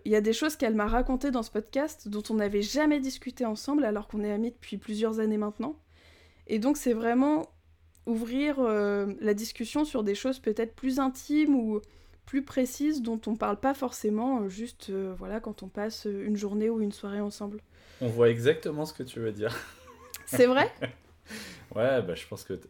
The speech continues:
Speaker 2: Tandem, tu sais,
Speaker 1: C'est un
Speaker 2: forcément,
Speaker 1: peu, euh,
Speaker 2: on, on interviewe des gens de notre entourage et,
Speaker 1: Ouais.
Speaker 2: et, euh, Lou a découvert pas mal de choses sur son grand-père, euh,
Speaker 1: Mm, mm.
Speaker 2: et, euh, et, et pareil pour des amis. Moi, j'a-, j'a-, j'adore ce côté un peu, euh, introspection, euh, discussion en profondeur.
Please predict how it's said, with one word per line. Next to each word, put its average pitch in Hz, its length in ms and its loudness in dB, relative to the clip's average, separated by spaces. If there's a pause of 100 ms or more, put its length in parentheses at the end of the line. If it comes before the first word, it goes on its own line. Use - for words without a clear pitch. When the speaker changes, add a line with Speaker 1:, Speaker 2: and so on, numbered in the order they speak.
Speaker 2:
Tandem, 104 440 -4
tu - 100 -16
sais, - 180 -12
Speaker 1:
C'est - 200 2
un 226 100 4
Speaker 2:
forcément, 220 200 -2
Speaker 1:
peu, 262 60 4
euh, 208 480 2
Speaker 2:
on, 107 120 -4
on - 20 -4
interviewe 101 480 -2
des 98 160 -6
gens 104 140 -8
de 98 40 -8
notre 95 240 -10
entourage 113 640 -4
et, 95 180 -6
Speaker 1:
Ouais. 95 280 -6 (140)
Speaker 2:
et, 104 40 -2
euh, 90 160 0
Lou 110 300 -2
a 98 60 0
découvert 95 520 -10
pas 101 140 -10
mal 95 180 -10
de 101 100 -12
choses - 220 -14
sur - 160 -16
son - 140 -16
grand-père, 113 800 -4
euh, - 400 -8
Speaker 1:
Mm, 220 180 -8
mm. 202 100 -8 (440)
Speaker 2:
et, 95 200 -8
euh, 90 200 -6
et, - 120 -10 (120)
et 95 100 -10
pareil 95 280 -8
pour 95 200 -8
des 92 220 -6
amis. 110 260 -6 (580)
Moi, 101 120 -12
j'a-, 98 240 -6
j'a-, 104 180 -8
j'adore 120 500 2
ce - 140 -12
côté 104 260 -10
un 101 120 -10
peu, 95 160 -10
euh, 98 360 -2
introspection, 101 1120 -12
euh, 92 140 -6
discussion 101 500 -14
en 101 60 -8
profondeur. 104 600 -8